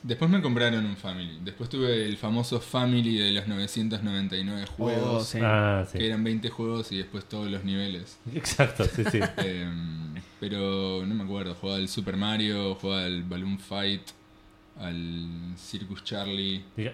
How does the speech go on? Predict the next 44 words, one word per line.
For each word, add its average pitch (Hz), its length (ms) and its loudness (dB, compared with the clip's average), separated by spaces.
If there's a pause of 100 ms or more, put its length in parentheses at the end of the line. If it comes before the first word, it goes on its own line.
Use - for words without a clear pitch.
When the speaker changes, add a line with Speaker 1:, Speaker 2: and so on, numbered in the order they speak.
(120)
Speaker 3:
creciste 120 380 0
con 110 140 2
consolas, 101 420 2
digamos. 87 280 -2 (360)
Speaker 1:
Crecí 127 320 2
con 139 160 4
consolas, 113 480 0
sí. 87 180 -4 (200)
Sí, 98 180 -8
sí, 95 160 -8
creo 120 260 0
que 107 80 2
la 101 140 0
primera 110 260 0
computadora 104 560 -4
que 95 160 -4 (140)
tuve 117 300 -4
fue 98 240 -10
como 90 200 -6
a 90 60 -4
los 87 420 -8 (200)
doce 87 400 -10
años, 82 300 -12 (420)
más 87 200 -12
o - 40 -8
menos. 78 260 -10 (100)
Speaker 3:
Eh. - 120 -10 (720)
Speaker 1:
Ya 95 60 -10
estaba 87 320 -8
grande. 87 280 -6 (1000)
Eh, 85 460 -8 (100)
y 113 80 -2
creo 127 240 6
que 110 60 4
lo 107 120 4
primero 110 280 4
que 107 80 4
hice 107 180 0
con 98 120 0
esa 101 160 -4
computadora 98 500 0
es 90 400 -2 (300)
jugar 92 200 -2
al, 82 400 -4